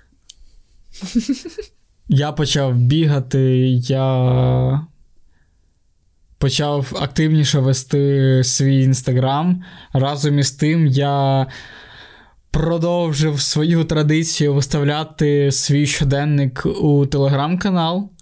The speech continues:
Speaker 2: Це прям для мене досягнення. От уже пройшов місяць, більше місяця, як я публікую свої щоденникові записи разом із фотографіями за день,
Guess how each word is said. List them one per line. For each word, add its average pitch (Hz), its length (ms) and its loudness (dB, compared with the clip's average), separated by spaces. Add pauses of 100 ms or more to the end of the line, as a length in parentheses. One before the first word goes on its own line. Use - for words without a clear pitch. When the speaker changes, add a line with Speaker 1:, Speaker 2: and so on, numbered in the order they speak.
(240)
Speaker 2:
Це 147 240 0
прям 139 600 0
для 143 140 2
мене 143 240 0
досягнення. 143 800 0
От 139 240 -2
уже 143 200 2
пройшов 139 420 2
місяць, 147 480 0
більше 135 520 2
місяця, 143 560 0
як 135 240 -2
я 131 280 0 (460)
публікую 139 760 2
свої 139 300 0
щоденникові 135 540 2
записи 127 840 0
разом 135 300 2
із 127 100 0
фотографіями 135 640 0
за 131 120 0
день, 131 380 0